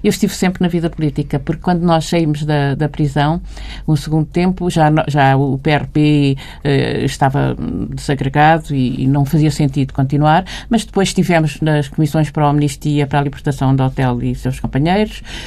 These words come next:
Depois fizemos uma coisa que foi muito interessante naquele tempo, mas as coisas, se não são partidos, esquecem-se e perdem-se, que foi o Fórum Alternativo e Ecologista.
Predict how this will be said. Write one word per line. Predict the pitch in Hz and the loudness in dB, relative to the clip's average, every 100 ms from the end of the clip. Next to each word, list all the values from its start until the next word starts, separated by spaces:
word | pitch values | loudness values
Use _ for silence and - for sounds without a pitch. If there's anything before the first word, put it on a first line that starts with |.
| - | -8
Depois | 160 208 208 | -4 0 0
fizemos | 196 185 180 180 | 2 2 2 2
uma | 180 | -2
coisa | - 180 185 | 0 0 -2
que | - | -4
foi | - 175 | -2 4
muito | 180 233 226 208 165 | 6 6 6 4 -2
interessante | 156 - 160 | -4 -2 -2
naquele | 160 160 151 | -2 -2 -4
tempo, | 147 160 151 | -2 -2 -2
mas | 147 147 | -2 -2
as | 139 | -2
coisas, | 151 147 139 - - - - | -4 -4 -6 -8 -16 -16 -8
se | - | 2
não | 226 226 | 4 4
são | 220 202 | 2 0
partidos, | 185 170 220 220 | 0 0 -2 -2
esquecem-se | - - - 190 170 143 - | -8 -8 -2 -2 0 -2 -2
e | 156 | -2
perdem-se, | 151 139 139 139 | -2 0 0 -2
que | - | -6
foi | - 165 | -2 0
o | 156 | 0
Fórum | 165 151 151 | 2 2 2
Alternativo | 147 147 147 147 135 | 0 0 0 0 0
e | 143 | -2
Ecologista. | 135 131 - 185 - | -2 -4 -6 -8 -8